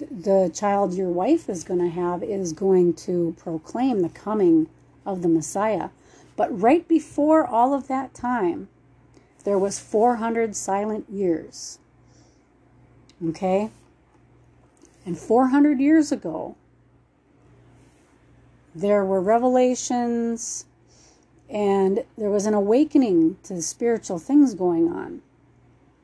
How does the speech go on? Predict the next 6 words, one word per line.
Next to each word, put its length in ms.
And 200
then 200
four 300
hundred 340
years 420
of, 240